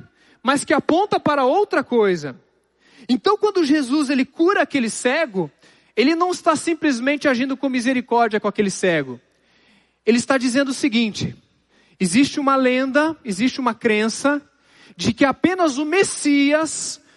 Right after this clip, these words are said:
poderia curar cegos de nascença.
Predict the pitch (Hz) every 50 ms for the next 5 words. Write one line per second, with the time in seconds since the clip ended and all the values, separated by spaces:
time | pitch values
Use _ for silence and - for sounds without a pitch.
0 | _ _ _ _ - - 294 285 233 285 262 233 233 247 269 294 294 294 294 285
1 | 277 - - - 254 220 202 196 214 226 247 262 254 _ _ _ - - - -
2 | 240 240 247 240 240 247 196 226 240 240 240 - - 208 185 170 151 - - -
3 | -